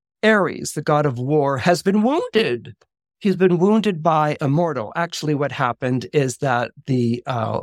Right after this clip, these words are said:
the Greek warrior, uh, who wounds him is protected by Athena, who's really kind of the female version of Ares and also the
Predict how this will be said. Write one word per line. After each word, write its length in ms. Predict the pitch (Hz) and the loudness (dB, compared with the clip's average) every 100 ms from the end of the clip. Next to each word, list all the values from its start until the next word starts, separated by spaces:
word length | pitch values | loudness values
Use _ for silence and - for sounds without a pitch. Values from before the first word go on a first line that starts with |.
| - 123 | -8 -6
the 180 | 131 123 | -4 -2
Greek 380 | 151 165 156 | 2 2 2
warrior, 600 | 135 160 151 131 113 127 120 _ _ _ - | 2 4 4 2 0 -2 -6 _ _ _ 0
uh, 500 | 143 131 131 123 120 | 2 4 2 0 0
who 140 | 160 | 2
wounds 500 | 151 165 240 240 190 | 2 4 6 6 4
him 380 | - 123 113 123 _ _ _ - | 0 -2 -2 -8 _ _ _ -2
is 320 | 165 156 147 | 4 4 4
protected 640 | - 156 156 170 - 147 - | 0 -4 0 -2 -2 -4 -2
by 320 | 139 131 135 | -2 -2 -4
Athena, 640 | - - 180 151 - - - | -8 0 0 2 -2 -6 -2
who's 340 | 147 143 - | 0 0 -2
really 560 | 156 208 370 - - 208 _ _ _ | -4 0 2 2 0 -8 _ _ _
kind 520 | - - 208 202 196 - | -12 2 4 4 2 0
of 420 | 175 160 151 147 131 _ _ _ _ _ _ _ - | 0 2 2 0 -2 _ _ _ _ _ _ _ 0
the 140 | 156 - _ _ | 0 0 _ _
female 880 | 196 196 196 190 185 180 180 180 190 - | 2 4 6 4 4 4 2 0 -2 -6
version 540 | 131 156 165 156 185 | -2 0 0 2 2
of 120 | 175 - | 0 -4
Ares 600 | 175 160 160 160 156 156 | -6 -4 -4 -2 -2 -2
and 220 | - 156 - | -2 -4 -4
also 400 | 151 156 - 156 | -2 -2 0 0
the 160 | 151 | 0